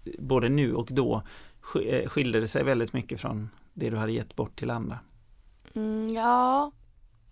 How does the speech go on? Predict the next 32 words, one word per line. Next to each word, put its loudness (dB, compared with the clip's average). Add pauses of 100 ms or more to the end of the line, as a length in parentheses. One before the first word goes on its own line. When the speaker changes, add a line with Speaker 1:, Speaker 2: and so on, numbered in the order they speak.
(480)
Speaker 2:
Det 2
var 8
ju 4
för 0
det 2
första -2
på 4
engelska, 4
så -4
det 0
är -2
så -2
himla 2
Speaker 1:
Ja. -2
Speaker 2:
svårt. -4
Men 2 (1700)
jag 2
tror 6 (1080)
nog 8
att 2
man 0
skulle 0
kunna 2
känna 0
igen, 0
liksom, -4 (1040)
kanske -4
vissa -4
grejer -4
och -6
så -6
här. -6